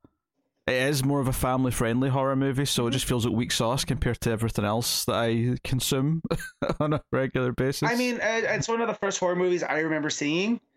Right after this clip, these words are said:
Speaker 2: so that why it might have some, you know, scary factors to it still. Like, the clown scene still, I have to, I wince,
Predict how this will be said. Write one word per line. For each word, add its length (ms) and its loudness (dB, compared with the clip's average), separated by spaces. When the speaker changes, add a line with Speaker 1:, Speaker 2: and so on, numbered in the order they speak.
Speaker 2:
so 140 -2
that 180 2
why 140 0
it 280 -2
might 260 -2
have 280 -2
some, 440 -2
you 100 0
know, 220 0
scary 480 0
factors 460 -2
to 160 0
it 100 -2
still. 400 0
Like, 120 0
the 80 -2
clown 360 0
scene 260 0
still, 300 -2
I 160 0
have 200 -4
to, 240 -2
I 200 -2
wince, 500 -2